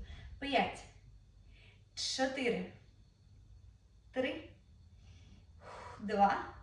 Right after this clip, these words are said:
один. Добре, витягнули праву ногу. Зараз тягнемо лівим коліном килимок вперед і лівим вухом вгору. Гарно відштовхуємося лівою рукою. Вдих, розтягнули лівий бік.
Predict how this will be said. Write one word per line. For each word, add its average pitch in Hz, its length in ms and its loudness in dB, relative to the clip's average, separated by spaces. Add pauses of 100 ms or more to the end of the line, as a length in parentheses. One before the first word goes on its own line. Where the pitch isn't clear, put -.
(960)
один. 247 960 8 (400)
Добре, 208 380 8
витягнули 208 600 0
праву 302 640 6
ногу. 269 640 0 (600)
Зараз 240 400 8 (120)
тягнемо 226 520 6 (120)
лівим 202 400 -2
коліном 190 440 0 (640)
килимок 233 460 2
вперед 269 500 2
і 262 60 -2
лівим 240 300 0
вухом 285 340 -2
вгору. 240 520 2 (280)
Гарно 254 420 8
відштовхуємося 269 720 -2
лівою 254 360 -4
рукою. - 300 4
Вдих, 202 400 -2
розтягнули 320 520 0
лівий 285 280 0
бік. 240 280 -6